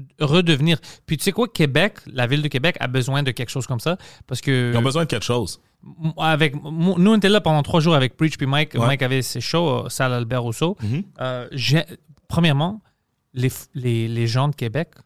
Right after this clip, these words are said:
Speaker 1: like, euh, comme public, bro, quelque
Speaker 2: Ouais.
Speaker 1: chose d'autre.
Speaker 2: Ouais, j'ai
Speaker 1: Alors,
Speaker 2: fait des,
Speaker 1: ima-
Speaker 2: j'ai fait une coupe de shows là. Ouais,
Speaker 1: tu sais de
Speaker 2: j'ai
Speaker 1: quoi je parle. Alors
Speaker 2: exact.
Speaker 1: imagine ça dans une fucking arena pour le hockey, premièrement. Deuxièmement, quand j'étais là, je pensais à ça. Je dis, fuck, ils ont rien comme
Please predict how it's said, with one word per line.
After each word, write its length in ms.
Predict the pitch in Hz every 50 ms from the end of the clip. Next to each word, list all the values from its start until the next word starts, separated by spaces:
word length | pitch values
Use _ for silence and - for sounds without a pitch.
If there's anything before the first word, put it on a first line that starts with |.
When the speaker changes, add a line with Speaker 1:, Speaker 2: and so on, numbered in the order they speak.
| _ _ _ -
Speaker 1:
like, 180 | 110 - -
euh, 80 | 113 107 104
comme 160 | - - 120 110
public, 360 | 127 120 110 127 170 190 _ - _ _ _ _ _ _ _ _ _ _ _ _
bro, 380 | - 113 120 143 131 117 107 - - - _ -
quelque 140 | - 131
Speaker 2:
Ouais. 40 | 101 92
Speaker 1:
chose 160 | 147 131 113
d'autre. 300 | 107 120 151 - - - 113
Speaker 2:
Ouais, 180 | 113 113 117 - -
j'ai 40 | -
Speaker 1:
Alors, 100 | 131 123
Speaker 2:
fait 80 | 120 120
des, 60 | 123
Speaker 1:
ima- 180 | 139 139 135 143
Speaker 2:
j'ai 120 | - 120
fait 120 | 117 135 127
une 80 | 127 113
coupe 120 | - 131
de 120 | 127 127 113
shows 200 | - - 135 127
là. 280 | 123 123 127 123 120 113
Ouais, 60 | 113
Speaker 1:
tu 80 | 113 110
sais 160 | 107 - 175
de 60 | 160
Speaker 2:
j'ai 40 | 104
Speaker 1:
quoi 100 | 165 147
je 80 | -
parle. 200 | - 175 196 208
Alors 100 | 175 156
Speaker 2:
exact. 160 | 160 156 156 151
Speaker 1:
imagine 340 | 143 139 131 135 190 190
ça 240 | - - - 175 190
dans 220 | 180 143 127 127 120
une 180 | 110 117 117
fucking 440 | - - - - 156 147 - 143 135
arena 320 | 123 120 120 120 117 143
pour 160 | 151 - 135 120
le 80 | 117
hockey, 300 | 117 110 104 - - 160
premièrement. 520 | - - - 131 127 123 110 113 131 170 185
Deuxièmement, 600 | 160 135 196 240 240 262 202 156 170 214 269 277 _ _ _ _ _ _ _ _ _ _ _ _ _ _ _ _ _ _ _ _ _ _ _ _ _ - -
quand 200 | - 180 214 233
j'étais 200 | - - 175 156
là, 180 | 143 175 220
je 120 | 226 160 143
pensais 300 | - 135 123 123 - 190
à 40 | 156
ça. 120 | - 190
Je 80 | 156 -
dis, 80 | 170
fuck, 220 | - - 269 277 -
ils 300 | - - - - 165 165
ont 220 | 156 143 143 135 131
rien 440 | 131 139 143 139 165 196 233 240 -
comme 400 | - 165 139 131 131 120 185